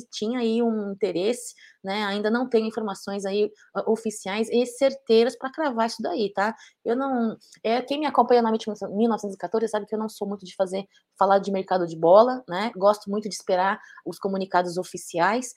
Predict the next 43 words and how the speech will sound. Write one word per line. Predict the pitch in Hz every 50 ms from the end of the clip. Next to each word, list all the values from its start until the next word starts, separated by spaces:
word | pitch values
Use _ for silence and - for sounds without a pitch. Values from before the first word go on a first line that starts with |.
| _ _ _
Então, | - 220 - -
não | 233 269 339 339
tenho | - 254 240 254 254 247
essa | 240 247 254 254 240
informação | 233 226 220 214 196 - - 214 208 214
para | - 202 202 196
dar | 185 180 180
pra | 190 185
você | 190 - - 208 -
com, | - 254 262 277 320 302 - - - - -
é, | 208 226 226 226 _ _ -
é, | 208 196 - - 185
é, | 185
certeza, | 185 - - 226 240 - - 208 190 196 214 254 262 302 320 311 311
mas | 208 196 190 190 214 247 262 - - _
sim, | _ - - - 254 233 240 262
ele | 262 262
estava | 247 254 - - 196 196 226
sendo, | 220 - - 196 208 220 247 247 247 - - _ _ -
é, | 185 180 185 185 180 180
monitorado | 185 180 185 190 196 190 - 180 165 156 165 180 190 202 175 170
aí | 165 175 185 196 -
pelo, | - 175 175 185 180 180 180 _ _ - _ _
pelo | - 208 226 247 247 -
clube, | - 208 226 247 262 269 247 196 175 175 175
tá? | - 185 196 208 233 240 233 - - - - _
É, | - 180 185 196 190 185
Cláudio | 190 - 233 240 240 269 277
Vieira, | 294 302 240 247 254 269 269 240 220 214
muito | 214 208 214 240 269 320 294
bom | 254 285 269 254
dia | 226 202 233
pra | 233 - 220
você | 208 196 202 - - 208
também. | 214 - 170 170 180 202 226 240 247 233 233
Anderson, | 262 302 330 320 294 262 254 247 - 233
bom | 220 226 226
dia | 214 214 226
pra | 220 - 214 208
você. | 185 170 175 - - - 233 240 240 240 220
Bom | 220 262 269
dia, | 247 233 247
galera | 214 220 226 226 233